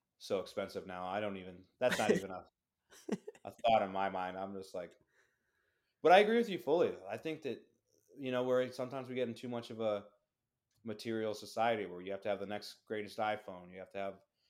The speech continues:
Speaker 1: the next newest car, or people won't like you as much if you don't have a house, or, like,
Speaker 2: Mm-hmm.
Speaker 1: I'm thirty-six, and I had a co-, like, conversation with one of my really close friends, <coughs> and they were like,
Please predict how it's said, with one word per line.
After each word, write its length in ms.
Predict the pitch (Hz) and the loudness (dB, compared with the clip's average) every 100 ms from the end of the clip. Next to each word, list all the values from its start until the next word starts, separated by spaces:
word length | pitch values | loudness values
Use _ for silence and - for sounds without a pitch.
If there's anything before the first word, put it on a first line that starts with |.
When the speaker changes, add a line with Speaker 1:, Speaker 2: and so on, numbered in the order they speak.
| _ _ | _ _
Speaker 1:
the 80 | 107 | -6
next 300 | 110 110 - | -2 -4 -4
newest 380 | 107 107 104 - | -6 -6 -8 -8
car, 480 | - 113 110 101 92 | 2 6 6 6 2
or 60 | 87 | -4
people 340 | 104 110 104 | -12 -10 -6
won't 300 | 104 101 101 - _ _ _ _ _ _ _ _ | -4 -4 -6 -16 _ _ _ _ _ _ _ _
like 260 | 107 113 113 | 2 2 2
you 80 | 107 | -2
as 80 | |
much 240 | 104 104 101 | -2 -6 -6
if 80 | 98 | -12
you 80 | |
don't 280 | 92 98 101 | -6 -6 -4
have 180 | 98 95 | -2 0
a 20 | |
house, 560 | 90 101 107 90 - - | 2 4 4 4 -2 -12
or, 300 | 82 85 98 104 | -12 -12 -12 -6
like, 160 | 104 185 | -4 -4
Speaker 2:
Mm-hmm. 80 | 175 _ _ _ - | -8 _ _ _ -6
Speaker 1:
I'm 120 | 135 | 0
thirty-six, 560 | 156 139 117 135 120 104 | 2 0 0 0 0 -2
and 80 | |
I 60 | 101 | 0
had 140 | 104 | 2
a 20 | 101 | 0
co-, 260 | 107 104 - | 0 -4 -2
like, 220 | 101 95 | -6 -4
conversation 440 | 107 101 107 104 101 | -6 -6 -8 -10 -10
with 100 | 95 | -10
one 100 | 101 | -8
of 60 | |
my 100 | 98 | -8
really 240 | 95 98 98 | -8 -8 -10
close 240 | - 95 | -10 -10
friends, 420 | - 104 95 - - _ _ _ _ _ _ | -6 -6 -6 -14 -20 _ _ _ _ _ _
<coughs> 680 | - 932 - 240 - 277 - | 0 2 2 -2 -2 -2 0
and 160 | 185 131 | 0 2
they 80 | 131 | 4
were 80 | |
like, 220 | 123 107 | 4 4